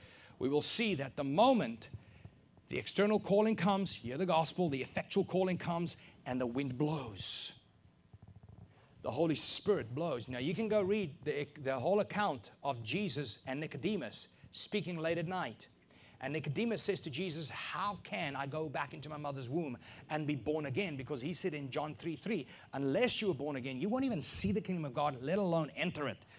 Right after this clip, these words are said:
You can't see it. You're blind. But if you're born again, you'll see it, and you'll be able to enter it. And then Jesus says this interesting thing. He says, "The wind blows wherever it wills.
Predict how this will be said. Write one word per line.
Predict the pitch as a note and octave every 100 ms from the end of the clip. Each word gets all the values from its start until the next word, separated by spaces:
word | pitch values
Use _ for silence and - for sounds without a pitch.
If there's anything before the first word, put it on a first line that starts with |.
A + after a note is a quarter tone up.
| - -
You | G#3
can't | - - B3+ D4+ A3
see | - F#3
it. | C3 -
You're | F3+
blind. | A#2+ G#3 A#3 D#3 G#2+ - - -
But | D3+
if | D#3+ D#3
you're | D3+
born | D4 E4+
again, | C#4 B3+ G#3+
you'll | E3
see | - - C#4+ F#3
it, | B2+ - - _ - _ - - -
and | B2+
you'll | C3
be | D3+
able | D#3+ -
to | C#3+
enter | F#3 E3 A2+
it. | - - - - _ _ - - _ _ _ _ _ _ _ _ _ _ _ - - - - - F#3+
And | A#3+
then | D4
Jesus | G#3 B3+ A3
says | - B3 F#3+
this | E3+
interesting | G#3 F#3+ - F3+
thing. | - G3
He | C3+
says, | - D#3
"The | D#3
wind | D3+ G3 C#3
blows | E3+ B2 G2+ - - - - - - - - - - _ _ - -
wherever | C#3+ G#3 A#3+ B3+ A#3
it |
wills. | G3+ C#3+ G#2 -